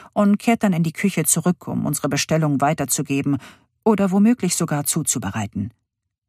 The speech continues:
Wyatt wischt den Tisch mit einem Papiertuch ab. „Ein Ägypter würde sagen, wenn du Wasser auf jemanden verschüttest, wirst du nicht mehr mit ihm sprechen.“ Ich bin mir zu neunundneunzig Prozent sicher, dass der Kellner ohnehin nicht wieder mit mir sprechen wollte.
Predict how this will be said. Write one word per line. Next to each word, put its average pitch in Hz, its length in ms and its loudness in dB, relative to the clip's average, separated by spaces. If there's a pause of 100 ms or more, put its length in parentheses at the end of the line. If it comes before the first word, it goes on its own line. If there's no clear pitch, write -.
(920)
Wyatt 196 340 4
wischt 185 200 0
den 170 120 0
Tisch - 260 -2
mit 165 140 -4
einem 143 220 -2
Papiertuch 143 600 -4
ab. - 220 -4 (1500)
„Ein 123 240 4
Ägypter 165 400 0
würde 220 180 4
sagen, 180 500 4
wenn 120 140 -2
du 120 200 -4
Wasser 240 340 2
auf 165 120 -4
jemanden 160 360 0
verschüttest, 156 640 -2 (160)
wirst 185 240 0
du 160 80 2
nicht 208 240 4
mehr 302 120 2
mit 262 120 4
ihm 233 140 4
sprechen.“ 208 500 0 (1400)
Ich 294 180 2
bin 226 160 8
mir 196 140 8
zu 190 160 2
neunundneunzig 175 580 4
Prozent 147 420 -2
sicher, 175 300 2
dass 143 160 -2
der 143 120 -2
Kellner 165 360 -2
ohnehin 147 460 4
nicht 127 240 -6
wieder 123 160 0
mit 123 160 -2
mir 123 100 0
sprechen 135 400 -4
wollte. 135 320 -4